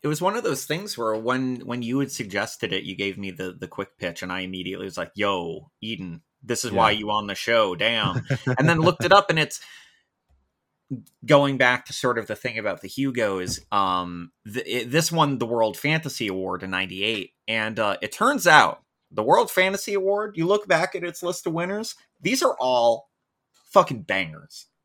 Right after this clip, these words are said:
Speaker 2: Yeah. Also, like, weirder stuff.
Speaker 1: Yeah, like, that's, that's the thing is that they really, um,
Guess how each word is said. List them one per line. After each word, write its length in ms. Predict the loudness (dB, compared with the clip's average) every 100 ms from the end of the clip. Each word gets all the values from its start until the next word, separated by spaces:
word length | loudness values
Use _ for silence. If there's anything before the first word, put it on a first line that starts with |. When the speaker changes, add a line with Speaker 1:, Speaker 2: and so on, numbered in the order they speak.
| _ 0
Speaker 2:
Yeah. 220 | 0 0 _ _ _ _ _ _
Also, 260 | 0 4 2
like, 260 | 2 -4 -12
weirder 720 | -12 -10 -6 -2 0 0 -2 -6
stuff. 540 | -6 -8 -8 -14 -16 -18 -6
Speaker 1:
Yeah, 400 | 6 8 8 4 6
like, 220 | 6 8
that's, 280 | 6 4 4
that's 500 | 4 4 2 -10 -12 -20 -20 _ _ _ -4
the 120 | -2
thing 300 | 2 2 2
is 140 | -2
that 160 | -4 0
they 120 | 0
really, 420 | 2 2 2 2
um, 680 | 0 0 -2 -4 -10 -14 -18